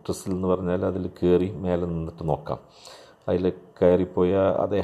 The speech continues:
ഹൈറ്റിൽ അലൈൻ ചെയ്തിട്ട്, അല്ലാന്നുണ്ടെങ്കിൽ വേറെ എന്തെങ്കിലും ക്ലീനിങ്, ആ, പെട്ടെന്ന് ക്ലീനിങ് ഐറ്റംസ് ആവശ്യം ഉണ്ടായിരിക്കും. അപ്പോൾ ഇതൊക്കെ നമ്മൾ വാക്കി ടോക്കിയിൽ അങ്ങോട്ടും ഇങ്ങോട്ടും വിളിച്ച് പറഞ്ഞാൽ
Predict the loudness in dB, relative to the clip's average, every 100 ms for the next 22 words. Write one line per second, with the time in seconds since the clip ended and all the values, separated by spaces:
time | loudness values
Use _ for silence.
0 | 0 0 0 -4 -4 -4 -6 -4 0 2
1 | 2 0 -2 -6 -12 -16 _ -20 -20 -20
2 | _ 4 4 2 -2 -2 -2 0 -2 -4
3 | -4 -4 -6 -10 -4 0 0 0 0 2
4 | 2 0 -2 -2 -4 -6 -10 -6 -2 -2
5 | 0 0 0 -2 -4 -2 -2 0 -2 -2
6 | -4 -2 0 0 -4 -2 0 0 -2 -6
7 | -6 -8 -6 -4 -4 -4 -4 -4 -6 -10
8 | -6 -2 0 2 0 0 -6 -2 -2 -2
9 | -6 -4 -4 -6 -6 -8 -6 -6 -6 -6
10 | -2 0 0 0 -4 -6